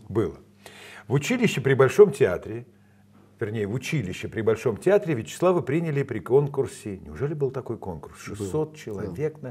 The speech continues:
Speaker 2: Да.
Speaker 1: шестьсот человек. Вы представьте эту
Speaker 2: А
Speaker 1: толпу.
Speaker 2: взяли двоих, да.
Speaker 1: И взяли из, из этих шестиста только двоих.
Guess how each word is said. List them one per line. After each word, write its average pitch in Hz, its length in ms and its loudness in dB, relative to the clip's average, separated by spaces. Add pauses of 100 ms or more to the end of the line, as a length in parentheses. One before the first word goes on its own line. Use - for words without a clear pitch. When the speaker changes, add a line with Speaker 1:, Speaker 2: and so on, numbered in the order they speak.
(100)
Speaker 2:
Да. 90 380 -12
Speaker 1:
шестьсот - 680 8
человек. 175 420 6
Вы 127 80 4
представьте 143 440 2
эту 131 140 -2
Speaker 2:
А 101 80 -8
Speaker 1:
толпу. 160 160 6
Speaker 2:
взяли 180 220 4
двоих, 123 580 4
да. 95 220 -8
Speaker 1:
И 180 100 0
взяли 165 520 8
из, 160 200 4 (240)
из 156 160 4
этих 185 260 12
шестиста - 800 -2 (360)
только 156 320 0
двоих. 147 380 4